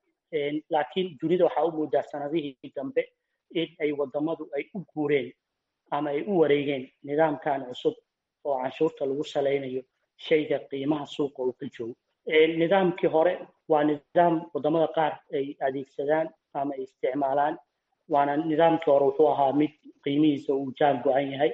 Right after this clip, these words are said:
kuna salaysan shaygan waxa uu ku dhex jiro, ama juwaan ha noqdo, ama kartoon ha noqdo, ama wixii kaloo markaas lagu dhex wado. Laakiin nidaamka dambe oo hadda dowladda ay doonay-, doonayso inay hirgeliso, waa nidaam hadda ay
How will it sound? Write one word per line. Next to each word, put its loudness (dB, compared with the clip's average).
kuna 0
salaysan 0
shaygan 4
waxa 4
uu 2
ku -12
dhex -4
jiro, 0
ama -4
juwaan 4
ha -2
noqdo, -6
ama -8
kartoon -2
ha -14
noqdo, -14
ama -12
wixii -12
kaloo 0
markaas -8
lagu -2
dhex -6
wado. -4
Laakiin 4
nidaamka 6
dambe 2
oo 6
hadda 4
dowladda 2
ay 0
doonay-, 2
doonayso 4
inay 2
hirgeliso, 2
waa 4
nidaam 4
hadda -2
ay -12